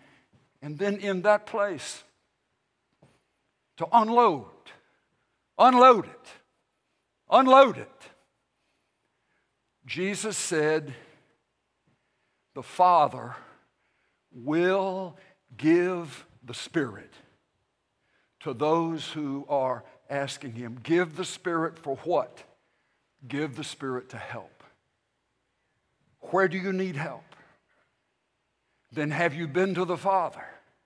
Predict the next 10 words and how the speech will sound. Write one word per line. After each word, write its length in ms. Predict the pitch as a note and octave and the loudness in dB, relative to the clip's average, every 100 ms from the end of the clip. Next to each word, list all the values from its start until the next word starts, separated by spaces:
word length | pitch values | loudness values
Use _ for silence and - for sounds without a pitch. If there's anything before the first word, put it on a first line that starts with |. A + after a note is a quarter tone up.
| _ _ _ _ _ _ _ _ | _ _ _ _ _ _ _ _
Have 220 | - E3 | -4 -2
you 120 | F3 | -4
been 420 | D#3 F#3 G3 F3+ - - _ - | -4 2 2 0 -6 -18 _ 6
asking 720 | F#3+ A3 - - - D#3+ A2+ - - _ _ _ _ _ _ | 8 8 6 -4 -10 -12 -12 -16 -20 _ _ _ _ _ _
for 120 | F3+ | 0
the 100 | F3 | 2
Lord 440 | F3+ G3 G#3+ A3 E3 | 4 8 10 8 8
by 200 | G3 F#3 | 8 8
His 240 | G3 G3 | 6 -2
Spirit 680 | - - G#3 G#3+ G3 C#3+ | -4 -6 -2 -2 -2 -8